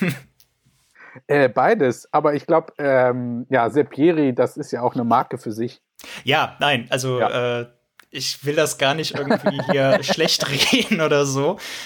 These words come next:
Speaker 1: Ich musste da nur gerade dran denken, als du sagtest, für Erwachsene. Das würde ich teilweise wirklich deutlich unterstreichen mit einem möglich dicken Stift.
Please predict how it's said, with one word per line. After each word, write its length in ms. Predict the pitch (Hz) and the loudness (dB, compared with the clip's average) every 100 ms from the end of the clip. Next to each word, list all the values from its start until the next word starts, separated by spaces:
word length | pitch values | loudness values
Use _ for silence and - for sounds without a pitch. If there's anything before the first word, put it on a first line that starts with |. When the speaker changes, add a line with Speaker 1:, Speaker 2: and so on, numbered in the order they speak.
| - | -12
Speaker 1:
Ich 100 | 139 | -6
musste 280 | 139 160 165 | -2 0 2
da 80 | 151 | 2
nur 120 | 143 | 2
gerade 240 | 143 151 151 | 2 4 4
dran 220 | 143 143 | 2 0
denken, 420 | 143 147 147 139 | 0 -2 -8 -6
als 200 | 139 135 | -6 -4
du 60 | 139 | -4
sagtest, 400 | 127 139 139 131 | -2 -2 -2 -2
für 100 | 147 | 0
Erwachsene. 600 | 135 139 143 - 123 117 | 2 2 -2 -2 -4 -4
Das 220 | 127 - | -4 -4
würde 140 | 139 139 | -4 -2
ich 280 | - - | -2 -4
teilweise 640 | - 139 156 143 139 131 131 | -2 0 2 2 2 2 -2
wirklich 540 | 135 135 131 - - _ _ _ _ _ - | -2 -4 -4 -6 -12 _ _ _ _ _ 0
deutlich 360 | 143 156 147 | 2 2 0
unterstreichen 680 | 160 139 127 - 123 127 131 | -2 -2 -2 0 2 2 0
mit 140 | 139 135 | -4 -2
einem 100 | 135 | 0
möglich 340 | 135 131 - | -2 -6 -6
dicken 220 | 143 131 | -6 -4
Stift. 440 | 131 - 143 - | -4 -2 -4 -8